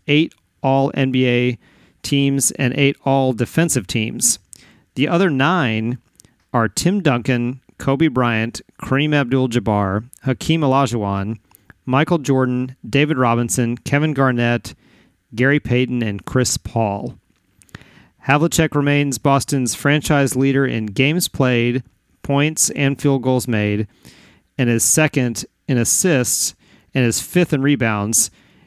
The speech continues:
He ranks fourth behind Dirk Nowitzki, uh, Kobe Bryant, and Tim Duncan in points scored by a player who spent his entire career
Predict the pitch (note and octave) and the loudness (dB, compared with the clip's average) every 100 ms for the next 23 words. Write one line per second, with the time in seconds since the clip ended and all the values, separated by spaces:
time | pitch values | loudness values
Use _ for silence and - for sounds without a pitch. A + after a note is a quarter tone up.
0 | _ - C#3 C3+ B2 - - F#3 D#3 C3 | _ -2 0 2 0 -4 -2 0 2 0
1 | - C#3+ A#2 C3 B2+ A#2+ - A2 D3+ E3+ | -2 -2 0 2 0 -2 -4 0 0 0
2 | D#3 C#3 - C#3 C3 - _ _ _ - | 0 0 0 0 0 -2 _ _ _ -2
3 | B2 G#2+ - D3+ C#3 C3 C3 B2+ C3 A2 | 0 0 0 0 2 2 2 0 -2 -4
4 | - C3+ A#2+ B2+ - A2 A#2+ A2+ - D3 | 0 0 2 0 0 -2 -2 -6 -2 0
5 | C3 B2 - - - C#3 C#3+ C#3+ B2+ - | 0 -2 -6 -6 -2 -2 2 0 0 0
6 | C3 A#2+ A#2 A2+ - C3+ A#2 A#2+ A2 G#2 | 0 2 0 -2 -2 -2 0 0 -2 -4
7 | - C#3+ D3 - C3 A#2+ A2+ | 0 0 0 0 0 2 0